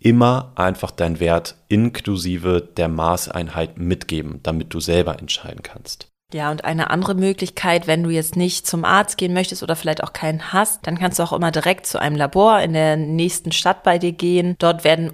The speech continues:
Speaker 2: oft auch Blutuntersuchungen direkt durchgeführt und dann ausgewertet und,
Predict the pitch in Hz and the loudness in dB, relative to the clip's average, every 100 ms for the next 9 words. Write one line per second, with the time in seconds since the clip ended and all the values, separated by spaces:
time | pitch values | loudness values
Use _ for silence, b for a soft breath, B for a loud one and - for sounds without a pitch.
0 | - 214 - - 160 160 190 208 175 185 | 0 0 0 -4 -4 -2 -6 -4 -6 -6
1 | 165 180 165 156 156 226 - 185 196 - | -6 -6 -4 -2 2 2 2 -2 -2 -6
2 | - - 175 175 160 151 135 165 - 165 | -6 -2 -2 0 -2 0 0 0 -4 -2
3 | 165 156 156 170 156 139 147 147 - | 2 2 0 -6 -4 -4 -4 -4 -6